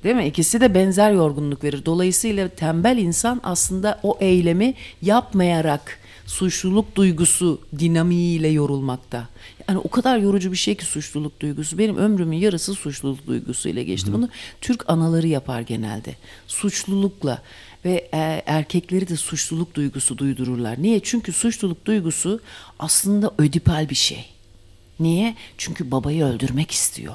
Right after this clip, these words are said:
Speaker 2: Hayda.
Speaker 1: Anayı öldürmek, anayın, tabii abi, s-, a-, annenin memesini ısırarak yok etmek, bana ait olsun ki ben hayatta kalayım demek.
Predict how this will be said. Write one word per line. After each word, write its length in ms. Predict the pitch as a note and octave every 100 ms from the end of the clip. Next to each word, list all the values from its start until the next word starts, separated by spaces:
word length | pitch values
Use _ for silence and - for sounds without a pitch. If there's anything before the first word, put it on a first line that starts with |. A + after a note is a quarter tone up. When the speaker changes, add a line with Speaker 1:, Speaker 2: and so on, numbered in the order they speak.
| -
Speaker 2:
Hayda. 380 | - G#2 A2+ E3
Speaker 1:
Anayı 380 | E3+ F3 G3+
öldürmek, 540 | - D#3+ D3+ D#3 E3+ E3
anayın, 440 | D3 D#3+ E3+ F#3+ F3+ - - -
tabii 200 | F#3+ G3+
abi, 380 | B3+ C#4 D4 F#3+ - - -
s-, 240 | - - -
a-, 80 | - D#3+
annenin 380 | F#3+ G3 F#3+ F#3
memesini 640 | F3+ F3+ F#3 - G3 G3
ısırarak 680 | E3 - F#3+ G3+ G3+ A3 -
yok 220 | F#3 F#3+
etmek, 500 | F3 - A#3+ B3+ -
bana 360 | C3+ D3 E3 F3
ait 260 | D#3+ D3+ D3+
olsun 360 | C#3+ - E3+
ki 120 | D#3
ben 80 | D3
hayatta 420 | C#3+ D3 D3+ - -
kalayım 380 | D3 C3+ C3
demek. 360 | B2 A#2 A2+